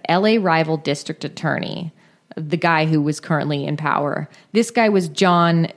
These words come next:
Dockweiler, and he ended up winning. Siegel was pleased and expected a release from jail in exchange for the thirty thousand dollars he gave to the campaign. <laughs>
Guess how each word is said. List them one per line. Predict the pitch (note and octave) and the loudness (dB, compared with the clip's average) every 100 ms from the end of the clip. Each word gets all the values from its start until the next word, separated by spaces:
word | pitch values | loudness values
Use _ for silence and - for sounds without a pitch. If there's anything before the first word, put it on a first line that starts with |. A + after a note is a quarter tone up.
| - | -6
Dockweiler, | D#3+ D3+ D#3 D3+ - C3+ C#3 B2 C#3 - | 0 2 0 -2 -4 -4 -6 -8 -10 -6
and | F3 F3 | 0 2
he | G3 C4+ | 2 2
ended | A#3+ G#3+ | 2 0
up | F3 D3+ | -2 -2
winning. | D#3 D3 - - _ _ _ - - _ | -2 -2 -8 -16 _ _ _ -20 -20 _
Siegel | - - C#4+ E4+ D4 | -12 0 2 4 4
was | G#3 | 0
pleased | - - G#3 D#3 E3 - | -2 -2 -2 0 -4 -6
and | - F3 | 0 0
expected | - - G#3+ - G#3+ | 0 -2 -2 0 0
a | F#3 | 0
release | F3 D#3 E3+ - | 0 -2 -6 -4
from | D#3+ D3+ | -2 0
jail | - B3 F3 C#3 D3 | 2 2 2 0 -2
in | D3 | -2
exchange | D3+ - - D#3 D#3+ - | -4 -4 -2 0 0 -2
for | D3+ | -8
the | D3 | -8
thirty | - D#3 D#3 D#3+ | -4 -2 0 -2
thousand | C#3 C#3+ D3 D3 | 0 -2 -2 0
dollars | E3 G3 D#3 D3 | 2 4 2 0
he | D#3+ | -4
gave | - C3 - | -2 -2 -2
to | C#3 | -6
the | D3 | -4
campaign. | D#3+ C#3 D3+ A#3+ D3+ - | -2 -4 0 0 0 -4
<laughs> | - | -10